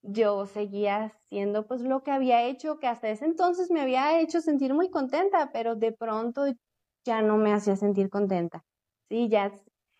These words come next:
creó como este sentimiento como de vacío, como de, "¿Y ahora qué hago yo?",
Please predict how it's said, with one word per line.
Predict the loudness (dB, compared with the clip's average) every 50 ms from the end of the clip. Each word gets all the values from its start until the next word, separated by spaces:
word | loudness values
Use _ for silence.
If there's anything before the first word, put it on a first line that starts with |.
| _ _ _
creó | -2 2 4 4 4 4 2 2
como | 0 -2 -2 -2
este | -2 -2 -2 -2 -2
sentimiento | 0 -2 -2 -2 0 0 2 2 0 0 0 2 2 4 4 4 0 -4
como | _ -8 -6 -4 -4 -2
de | -2 -2
vacío, | -2 -2 -4 -4 -4 0 2 2 4 4 4 6 6 4 4 2
como | -2 -4 -2 -2 -2 -2
de, | -2 -2 -2 -2 -4 -4
"¿Y | -6 -6 -4 -4
ahora | -2 -2 -4 -4 -2 -4 -4 -2
qué | -2 -2
hago | 0 0 0 0
yo?", | 2 2 4 4 4 2 0 -4